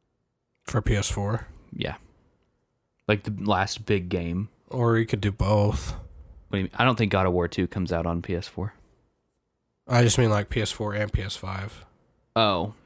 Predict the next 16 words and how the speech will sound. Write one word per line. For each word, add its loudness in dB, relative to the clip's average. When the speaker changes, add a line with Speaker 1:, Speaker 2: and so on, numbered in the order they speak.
Speaker 2:
Oh, 6
yeah, 4
I 4
bet, 2
like, 2
Speaker 1:
So -2
there's, 0
like, 2
Speaker 2:
Last 6
of 4
Us 4
Speaker 1:
Cyberpunk 2
that's -2
still 0
coming 2
out. 2